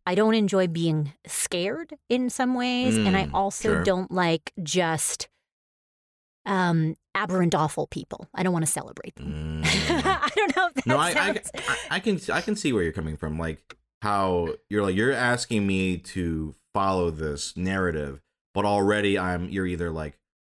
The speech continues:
Speaker 2: "Why are these people doing this thing?"
Speaker 1: Mm-hmm.
Speaker 2: Or, like, you're just not enjoying, you're, you're nothing, you're getting nothing out of it.
Speaker 1: Yeah,
Speaker 2: Right?
Speaker 1: and
Speaker 2: Like,
Speaker 1: if
Speaker 2: out of,
Speaker 1: I'm like,
Speaker 2: yeah,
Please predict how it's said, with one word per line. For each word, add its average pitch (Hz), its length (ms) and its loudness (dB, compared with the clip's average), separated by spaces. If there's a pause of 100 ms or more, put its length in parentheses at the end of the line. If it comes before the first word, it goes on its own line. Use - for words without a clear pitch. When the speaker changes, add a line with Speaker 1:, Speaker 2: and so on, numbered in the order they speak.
Speaker 2:
"Why 90 220 -2
are 95 100 0
these 90 200 -4
people 87 280 -6
doing 85 380 -2
this 80 180 -4
thing?" 78 520 -6 (100)
Speaker 1:
Mm-hmm. 98 220 2
Speaker 2:
Or, 95 460 2
like, 82 360 -6
you're 87 160 -6
just 80 420 -10
not 87 240 -4
enjoying, 87 720 -2
you're, 90 160 -2
you're 98 220 -6
nothing, 123 420 2
you're 107 80 2
getting 104 260 0
nothing 90 280 -2
out 71 200 -8
of - 100 -20
it. - 160 -18
Speaker 1:
Yeah, 180 420 2
Speaker 2:
Right? - 100 -4
Speaker 1:
and 202 100 -2
Speaker 2:
Like, - 20 2
Speaker 1:
if 214 80 0
Speaker 2:
out - 80 -2
of, 226 40 2
Speaker 1:
I'm 220 80 -2
like, 220 200 0
Speaker 2:
yeah, 139 100 -12